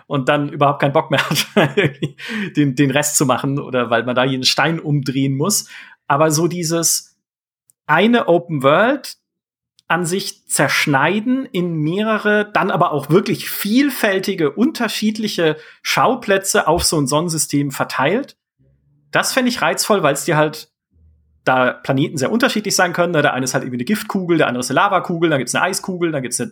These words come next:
äh, Wüstenkugel, dann gibt's eine, ähm, erdähnliche Kugel natürlich auch. Ne? Erlaubt dir halt viel mehr, auch glaubwürdige Vielfalt, als es eine zusammenhängende, klassische, sagen wir mal, Skyrim-Welt macht,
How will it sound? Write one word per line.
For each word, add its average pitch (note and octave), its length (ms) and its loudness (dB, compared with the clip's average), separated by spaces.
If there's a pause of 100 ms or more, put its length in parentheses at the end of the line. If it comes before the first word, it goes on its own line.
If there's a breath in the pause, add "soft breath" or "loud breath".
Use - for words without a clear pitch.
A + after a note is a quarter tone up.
äh, A#2+ 180 -6
Wüstenkugel, F#3+ 560 -2
dann C#3+ 140 -2
gibt's - 220 -8
eine, B2+ 200 -4 (480 loud breath)
ähm, A2 480 0 (720)
erdähnliche F3 840 2
Kugel F#3+ 360 2
natürlich D#3+ 400 0
auch. F3 260 2 (220 loud breath)
Ne? D#3+ 160 2
Erlaubt C#3+ 320 0
dir G#3+ 100 2
halt E3+ 140 0
viel A3 240 2
mehr, A3+ 380 2
auch C#3+ 180 -2
glaubwürdige D#3 480 0
Vielfalt, E3 600 0
als C#3 180 0
es D3 120 -4
eine C#3 100 -2
zusammenhängende, D#3 800 -2
klassische, C#3 800 0
sagen C3+ 160 -2
wir B2 40 -2
mal, G#2+ 140 -2
Skyrim-Welt D3+ 840 0
macht, D#3 300 0